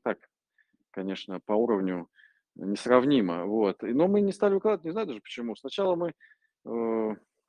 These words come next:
Red Bull не верил, что мы не будем с ними работать, что вот они рассказывали, что у них пятьдесят миллионов на Фейсбуке,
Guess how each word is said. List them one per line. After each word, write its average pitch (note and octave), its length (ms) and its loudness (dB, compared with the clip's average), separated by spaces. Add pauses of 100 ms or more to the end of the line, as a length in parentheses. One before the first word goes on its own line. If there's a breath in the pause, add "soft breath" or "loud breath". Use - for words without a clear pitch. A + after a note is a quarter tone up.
(800)
Red G#2+ 400 -2
Bull D3+ 180 4
не C#3 120 4
верил, C3 240 2
что A2 200 -10
мы G#2+ 260 -2
не G#2+ 160 -4
будем G#2 260 -6
с - 100 -18
ними G#2 140 -4
работать, A#2+ 460 0
что G#2 180 -4
вот G2+ 160 0
они F#2+ 200 -2
рассказывали, F#2+ 480 -4
что - 120 -4
у G2 40 2
них F#2 100 -2
пятьдесят - 280 0
миллионов G2 400 2
на F2+ 120 -16
Фейсбуке, A2+ 480 0